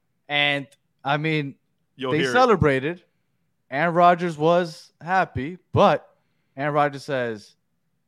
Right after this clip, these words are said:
Speaker 1: "You run the wrong route and you get the ball?" Like,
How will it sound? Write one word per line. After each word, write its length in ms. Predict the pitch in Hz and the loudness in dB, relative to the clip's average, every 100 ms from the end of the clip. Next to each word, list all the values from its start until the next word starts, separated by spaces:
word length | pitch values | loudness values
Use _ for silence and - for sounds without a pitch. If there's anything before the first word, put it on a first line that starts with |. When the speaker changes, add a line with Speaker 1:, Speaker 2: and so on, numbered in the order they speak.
| _ _ | _ _
Speaker 1:
"You 240 | 104 101 98 | -16 -16 -10
run 180 | 120 131 | -8 -8
the 80 | 131 | -6
wrong 220 | 127 117 | -6 -2
route 220 | 131 113 | -2 -2
and 80 | 110 | -6
you 60 | 107 | -10
get 140 | 131 | -10
the 40 | 98 | -8
ball?" 480 | 98 175 269 240 _ _ _ _ _ _ _ _ _ _ - | -2 -2 -2 -8 _ _ _ _ _ _ _ _ _ _ -14
Like, 320 | 104 101 | -12 -10